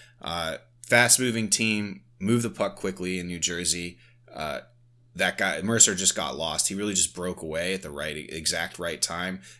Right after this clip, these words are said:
and was in the right spot in, in the right time. Uh, just a, a really good heads-up play by Mercer. The Caps did make it even again, though. Minutes later, as Strome knocks in a bouncing puck in front. Was it a lucky goal? Absolutely. But, uh, you know, he was there for it.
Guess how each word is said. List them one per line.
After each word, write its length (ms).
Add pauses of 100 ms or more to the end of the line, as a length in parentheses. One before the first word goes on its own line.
and 240
was 180
in 60
the 60
right 220
spot 540
in, 180
in 260
the 100
right 200
time. 400
Uh, 280
just 260
a, 340
a 80
really 420
good 280
heads-up 400
play 240
by 160
Mercer. 480 (1120)
The 120
Caps 360
did 220
make 220
it 60
even 200
again, 320
though. 280 (340)
Minutes 340
later, 300
as 80
Strome 420
knocks 300
in 80
a 60
bouncing 420
puck 260
in 80
front. 320 (560)
Was 280
it 40
a 20
lucky 320
goal? 400
Absolutely. 720
But, 280
uh, 220
you 140
know, 100
he 140
was 200
there 200
for 280
it. 140